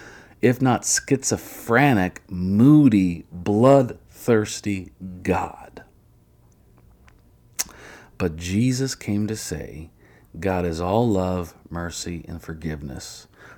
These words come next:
No more sacrifices are needed or were ever needed,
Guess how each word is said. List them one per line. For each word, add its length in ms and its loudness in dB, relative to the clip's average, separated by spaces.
No 280 2
more 180 2
sacrifices 960 -2
are 100 -2
needed 480 -2
or 180 -4
were 280 -2
ever 340 6
needed, 460 0